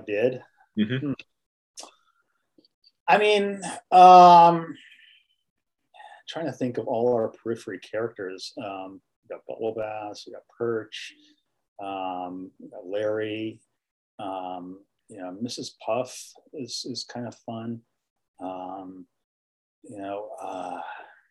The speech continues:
Speaker 1: you know, Bubble Bass is, is, is fun, but he's kind of like a stereotype.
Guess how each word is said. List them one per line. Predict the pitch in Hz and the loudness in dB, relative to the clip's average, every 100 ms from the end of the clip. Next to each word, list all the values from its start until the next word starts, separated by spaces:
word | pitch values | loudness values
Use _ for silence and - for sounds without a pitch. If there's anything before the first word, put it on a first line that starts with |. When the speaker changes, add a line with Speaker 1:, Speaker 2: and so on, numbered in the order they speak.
| _ _ - - - - - - - - _ _ - | _ _ -20 -20 -20 -20 -18 -20 -20 -20 _ _ -20
Speaker 1:
you | - | -18
know, | 92 _ _ - | -18 _ _ -8
Bubble | 127 120 | -6 -4
Bass | 107 95 | -4 -6
is, | 113 92 - - - | -10 -10 -12 -14 -16
is, | 110 92 | -16 -14
is | 127 - - | -14 -14 -12
fun, | 101 104 92 | -10 -10 -12
but | 90 | -12
he's | 85 | -12
kind | - 101 | -10 -10
of | |
like | 95 - | -10 -12
a | |
stereotype. | - - 101 95 - - 95 95 | -12 -8 -6 -8 -10 -16 -16 -16